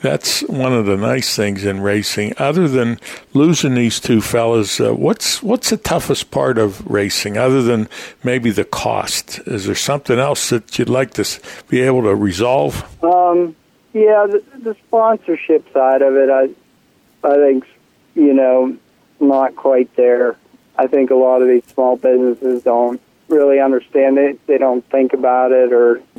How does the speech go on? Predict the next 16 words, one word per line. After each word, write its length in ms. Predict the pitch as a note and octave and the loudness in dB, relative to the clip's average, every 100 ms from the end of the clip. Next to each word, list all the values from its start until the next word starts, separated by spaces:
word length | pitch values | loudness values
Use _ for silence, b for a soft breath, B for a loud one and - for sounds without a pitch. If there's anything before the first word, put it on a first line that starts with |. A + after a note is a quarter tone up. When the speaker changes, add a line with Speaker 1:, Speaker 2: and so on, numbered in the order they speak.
| - | -2
Speaker 2:
as 200 | B2+ A#2+ | 0 2
a, 280 | A#2+ A#2+ A#2+ | 4 4 4
uh, 200 | A#2 A#2 | 2 2
opportunity, 1040 | C3+ B2+ - B2 C3+ B2+ B2+ B2+ B2+ B2+ | 2 0 -2 -2 0 2 2 4 4 4
and 220 | A#2+ A#2 - _ | 2 -2 -6 _
it's 300 | F3 E3+ D#3+ _ _ _ - | 2 2 0 _ _ _ 0
difficult 600 | G3+ F3 - D3+ C3+ C3+ _ _ | 0 0 -4 0 0 -2 _ _
getting 320 | D3+ D3 D3 | 0 2 0
the 40 | C3 | -4
sponsorships. 760 | - C3+ B2+ - A#2+ - A#2 - _ | -2 0 0 -4 -8 0 -2 -2 _
Speaker 1:
Where 180 | D#3 F3+ | 0 2
do 80 | F3 | 2
you 160 | E3 | 2
live? 440 | C3+ C3 F2+ - - | 4 4 2 -2 -2
Speaker 2:
I 220 | D3 D#3+ | 0 2
just 240 | F3 F#3 | 0 -4